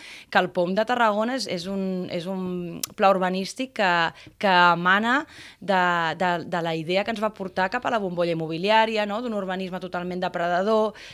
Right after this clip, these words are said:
eh, especulatiu, i que no té sentit ara mateix, que no encaixa amb el, amb, amb tot el que és la idea de desenvolupament urbanístic sostenible.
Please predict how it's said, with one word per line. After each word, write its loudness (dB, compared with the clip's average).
eh, -2
especulatiu, -2
i -10
que -6
no 0
té -2
sentit -2
ara 0
mateix, -2
que -4
no -2
encaixa -4
amb -2
el, 0
amb, -8
amb -12
tot -6
el -8
que -2
és -4
la 0
idea 0
de 0
desenvolupament -4
urbanístic -8
sostenible. -4